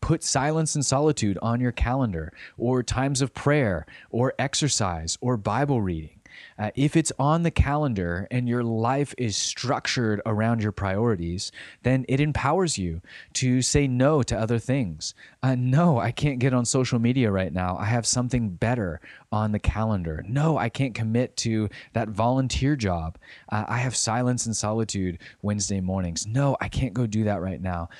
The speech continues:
I've scheduled time with Jesus, reading, listening, journaling, whatever it is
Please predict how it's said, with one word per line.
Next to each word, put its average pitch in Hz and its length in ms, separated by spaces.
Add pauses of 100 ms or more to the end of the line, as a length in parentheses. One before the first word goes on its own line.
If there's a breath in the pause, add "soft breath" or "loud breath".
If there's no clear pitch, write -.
(160 loud breath)
I've 107 160
scheduled 113 500
time 101 520
with 95 180
Jesus, 87 540
reading, 101 440
listening, 92 680
journaling, 95 600 (320 loud breath)
whatever 98 400
it 101 160
is 95 420